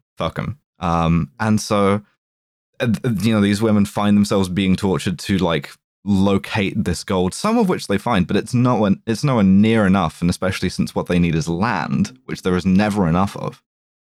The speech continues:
Um, and having sort of, like, thus burned their way through all of these, they then get to feudal tales, which is, like, we're, we're getting into sort of, like, Khmer Rouge stuff here of, like,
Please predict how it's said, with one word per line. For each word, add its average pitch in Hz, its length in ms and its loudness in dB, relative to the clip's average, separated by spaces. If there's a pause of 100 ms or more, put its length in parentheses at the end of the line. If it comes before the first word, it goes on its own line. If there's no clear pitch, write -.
(220)
Um, 87 520 0 (960)
and 123 100 0
having 135 300 0
sort 139 200 -4
of, 131 80 0
like, 110 280 -2 (280)
thus 143 320 -2
burned 135 800 0
their 120 120 2
way 120 180 2
through 110 220 0
all 101 80 4
of 98 100 -2
these, 139 340 0 (580)
they 113 200 0
then 123 240 2
get 113 220 0
to 101 360 2 (180)
feudal 113 680 2
tales, 98 640 -2
which 104 200 0
is, 98 100 -4
like, 98 320 -2 (380)
we're, 110 160 0
we're 101 140 2
getting 107 260 2
into 101 180 0
sort - 120 -8
of, 101 60 0
like, 90 140 -2
Khmer 98 340 2
Rouge 104 200 2
stuff 76 260 -4
here 87 160 0
of, 82 120 -2
like, 82 320 -4